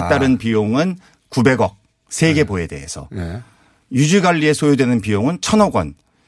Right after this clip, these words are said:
Speaker 2: 이
Speaker 1: 네.
Speaker 2: 백억 원을 우리가 아낄 수 있다 이런 얘기죠.
Speaker 1: 수지를 제외하고?
Speaker 2: 하고,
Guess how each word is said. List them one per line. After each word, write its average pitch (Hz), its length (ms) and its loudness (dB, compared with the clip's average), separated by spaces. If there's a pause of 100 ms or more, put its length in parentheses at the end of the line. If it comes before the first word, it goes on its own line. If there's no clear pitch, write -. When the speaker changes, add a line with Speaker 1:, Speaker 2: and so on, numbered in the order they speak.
(160)
Speaker 2:
이 185 120 0
Speaker 1:
네. - 60 -6
Speaker 2:
백억 143 340 0
원을 156 320 0
우리가 127 380 0
아낄 196 240 -2
수 156 120 -4
있다 113 200 -2
이런 104 200 0
얘기죠. 78 280 -6
Speaker 1:
수지를 180 960 2
제외하고? 165 600 0
Speaker 2:
하고, 160 380 -4